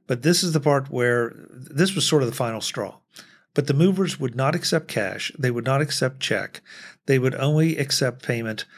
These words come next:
from one of these two payment services. And these were not PayPal or, or Venmo, anything that you are, you and I are familiar with. They were completely off the books kind of payment services.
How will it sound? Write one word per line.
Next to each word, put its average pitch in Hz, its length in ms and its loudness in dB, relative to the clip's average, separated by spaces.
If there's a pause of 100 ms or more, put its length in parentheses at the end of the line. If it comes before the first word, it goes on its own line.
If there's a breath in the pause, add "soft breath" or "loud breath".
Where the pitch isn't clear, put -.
(160 loud breath)
from 120 560 -4
one 139 200 2
of 135 120 0
these 123 400 -2
two 120 500 -2 (280 soft breath)
payment 135 320 0
services. 107 720 -4 (560 loud breath)
And 139 180 2
these 180 260 4
were 139 120 -2
not 135 280 2
PayPal 120 540 -4
or, 107 580 -6
or 110 360 -8 (760)
Venmo, 123 720 0 (520 loud breath)
anything 143 600 2
that 113 220 -2
you 123 260 0
are, 117 160 2
you 127 220 2
and 117 80 -2
I 113 100 -2
are 107 80 -6
familiar 113 420 -4
with. - 280 -12 (320 loud breath)
They 127 100 4
were 117 100 0
completely 135 560 0
off 131 320 -2
the 120 80 0
books 117 360 0
kind 113 240 -2
of - 80 -12
payment 113 320 -2
services. 113 600 -4